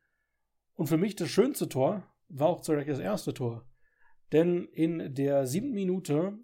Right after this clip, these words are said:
gibt es eine wirklich butterweiche Vorlage von, äh, Robert Coronado. Der steht ungefähr noch knapp auf der Mittellinie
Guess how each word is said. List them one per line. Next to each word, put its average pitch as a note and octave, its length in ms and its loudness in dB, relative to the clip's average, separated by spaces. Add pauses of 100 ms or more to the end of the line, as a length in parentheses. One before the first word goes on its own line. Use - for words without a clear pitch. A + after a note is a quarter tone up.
(100)
gibt F3+ 380 -8
es F3 200 2
eine C#3+ 640 -2
wirklich D3 340 -4
butterweiche E3+ 600 0
Vorlage C#3 680 0 (440)
von, C3+ 320 -2
äh, C3 80 2
Robert C#3 420 2
Coronado. C3 840 0
Der C3 160 -2
steht E3 320 0
ungefähr F#3+ 380 -4
noch F3+ 260 -2 (460)
knapp F#3+ 260 0
auf - 360 -6
der D#3 120 2
Mittellinie D3+ 680 0